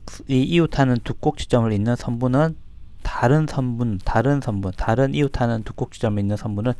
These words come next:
이 등분한다. 그래서 이 길이와 이 길이는 같아. 그러니까 삼 센티미터고, 마찬가지로 이 선분도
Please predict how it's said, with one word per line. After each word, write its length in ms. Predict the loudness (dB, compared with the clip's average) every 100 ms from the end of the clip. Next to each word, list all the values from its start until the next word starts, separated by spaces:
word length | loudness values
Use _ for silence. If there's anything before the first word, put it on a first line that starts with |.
| -6 -2
이 80 | 2
등분한다. 560 | 2 2 0 -2 -6 -12 -18 -6
그래서 320 | -4 0 -2 -4 -18 -10
이 100 | -10
길이와 540 | -4 0 4 6 6 4 -8
이 140 | -4
길이는 320 | 0 0 0 -2
같아. 480 | -6 0 0 0 -6
그러니까 260 | -6 -6
삼 220 | -6 -6
센티미터고, 840 | -4 -4 -2 -4 -4 -4 0 -2 -4 -16 -18 -16 -10
마찬가지로 500 | -4 0 2 2 2
이 120 | -2 -2
선분도 680 | 0 0 -2 0 2 2